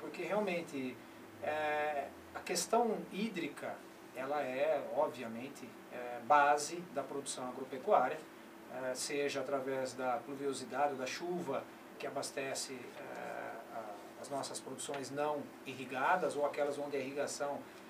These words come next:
se faz necessária ou é uma estratégia de aumento de produtividade. Mas o que me motivou a atuar nessa área, Otávio, é a perspectiva de que a gestão dos recursos hídricos, ela se faz necessária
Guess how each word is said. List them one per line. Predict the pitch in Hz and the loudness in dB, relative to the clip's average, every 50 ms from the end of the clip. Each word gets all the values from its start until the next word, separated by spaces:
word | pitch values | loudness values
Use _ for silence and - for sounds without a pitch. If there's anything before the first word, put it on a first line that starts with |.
| - - | -10 -8
se | - - 139 | -6 -6 0
faz | - 151 147 147 147 | 4 6 6 6 4
necessária | 151 143 - - 135 - - - 151 160 165 165 160 147 139 | 2 -2 -2 -2 -2 -2 2 4 6 8 8 8 8 6 6
ou | 139 147 156 | 6 6 6
é | 151 147 | 4 4
uma | 147 147 147 | 2 2 -2
estratégia | - - - 139 - - - 139 143 151 156 139 127 131 131 | -4 -2 -2 -2 -2 0 2 4 4 4 4 2 0 -2 -4
de | 127 127 127 127 | -4 -4 -2 0
aumento | 131 131 135 139 135 - 127 | 0 0 0 -2 -4 -6 -8
de | 127 | -10
produtividade. | 113 - 127 123 120 - - 170 175 208 - 170 160 165 165 165 165 - - - - - - - - - - - | -10 -8 -8 -8 -8 -8 -6 -4 -4 2 6 6 8 8 6 2 0 -4 -8 -12 -12 -14 -14 -14 -14 -14 -6 2
Mas | 170 190 185 185 | 4 4 4 4
o | 208 | 2
que | 214 - - 247 254 262 247 233 202 180 160 147 147 147 - - 160 | 0 0 -2 0 2 2 2 4 4 2 2 2 0 -4 -6 -8 -4
me | 175 185 | -2 2
motivou | 185 185 202 214 208 - 196 180 - - 170 175 180 208 214 214 - - - - - - - - - - | 6 8 8 6 6 0 -4 -4 -2 4 6 8 8 8 6 4 -4 -12 -14 -14 -16 -16 -16 -16 -8 -2
a | 139 147 147 147 143 139 139 135 135 | 0 2 4 4 4 2 2 2 0
atuar | 135 - 151 143 139 135 131 127 | 0 0 0 2 2 2 2 0
nessa | 127 123 - - 131 | -2 -4 -2 -2 0
área, | 131 147 165 185 196 196 180 151 | 2 4 6 6 6 6 4 4
Otávio, | - - 131 131 131 135 139 | 2 2 2 2 2 2 2
é | 147 151 160 170 175 185 196 190 - - - - - - - - - - - - | 2 4 6 8 10 10 10 8 4 -4 -12 -14 -16 -16 -16 -16 -16 -16 -8 -8
a | - | -8
perspectiva | - - 247 277 262 - - - - 220 - - - - - 208 233 254 262 226 220 247 247 240 - - - - - - - - - | 2 6 6 6 6 6 2 4 6 6 6 4 2 -6 -8 -2 0 0 0 2 6 8 8 8 8 4 -4 -12 -14 -14 -14 -14 -8
de | 185 190 190 196 185 - | -6 -4 -4 -4 -6 -8
que | - 196 196 208 | -6 0 2 4
a | 180 | 4
gestão | 180 - 214 214 - - - - 247 262 262 254 214 | 6 6 6 6 6 4 4 6 6 6 8 6 2
dos | 185 180 175 170 | 2 0 -4 -2
recursos | 165 160 - - 165 156 - 151 139 127 - | -2 -4 -4 -4 -6 -6 -4 -4 -6 -4 -2
hídricos, | 214 226 202 196 185 170 143 165 | -4 -2 -2 -4 -4 -2 0 0
ela | 160 165 | 0 2
se | 165 - - | 0 -2 -4
faz | - - 175 175 175 | 2 2 2 2 2
necessária | 185 180 180 - - - - 240 190 190 196 190 | -2 -2 -2 -2 -2 2 6 8 8 8 8 6